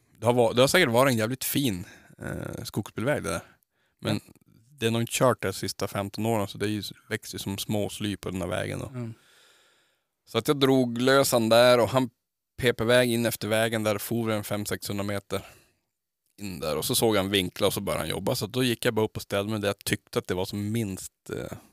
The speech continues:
Speaker 1: minst ris.
Speaker 2: Ja.
Speaker 1: För jag tänkte, om kanske har jag lite tur så kom de den här vägen. Så vart det ett upptag. Och det stod väl i ungefär som vanligt i tre, fyra minuter. Sen barkade det iväg.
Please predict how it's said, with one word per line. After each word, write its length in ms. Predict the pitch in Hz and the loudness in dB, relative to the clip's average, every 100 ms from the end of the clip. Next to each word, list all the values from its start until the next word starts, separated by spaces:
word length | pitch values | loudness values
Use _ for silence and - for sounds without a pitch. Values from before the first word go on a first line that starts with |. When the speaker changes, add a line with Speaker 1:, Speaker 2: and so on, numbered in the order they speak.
| _ _ _ _ | _ _ _ _
Speaker 1:
minst 380 | - 113 101 - _ - | -10 -6 -6 -6 _ -6
ris. 480 | 117 131 85 - - _ _ - | -4 -2 -2 -4 -4 _ _ -8
Speaker 2:
Ja. 40 | |
Speaker 1:
För 340 | 143 151 _ - | -8 -8 _ -16
jag 80 | 92 | -10
tänkte, 240 | 101 95 | -10 -8
om 80 | 92 | -10
kanske 300 | - - - - | -8 -10 -10 0
har 140 | 143 | 2
jag 80 | 110 | 2
lite 200 | 92 90 | -2 -2
tur 160 | 156 | -2
så 100 | 160 | -2
kom 220 | - 139 143 | 0 -2 0
de 100 | 90 | -4
den 80 | |
här 100 | 95 | -8
vägen. 260 | - 92 92 _ _ _ _ _ _ _ _ _ | -8 -10 -12 _ _ _ _ _ _ _ _ _
Så 120 | 151 | 4
vart 140 | 151 | 4
det 60 | 127 | 4
ett 100 | - | 2
upptag. 580 | 113 - 131 139 151 147 - _ _ _ _ _ _ _ _ | 2 2 4 6 6 2 -14 _ _ _ _ _ _ _ _
Och 80 | 117 | -4
det 80 | 131 | -2
stod 360 | - 139 139 131 | 0 0 2 2
väl 140 | 123 | 4
i 240 | 120 110 | 4 2
ungefär 380 | 117 127 117 117 | 0 0 0 0
som 220 | 123 120 | 0 -2
vanligt 380 | 113 113 113 117 | 0 2 2 -2
i 140 | 117 107 - | -4 -4 -8
tre, 200 | - 117 | -4 -4
fyra 200 | 110 110 | 0 -2
minuter. 480 | 107 110 - 110 104 - - _ _ | 0 -2 -2 -2 -4 -16 -20 _ _
Sen 320 | - 110 107 101 | -10 -6 -4 2
barkade 380 | 104 104 98 95 | 2 2 -2 0
det 80 | |
iväg. 240 | 110 131 | 0 0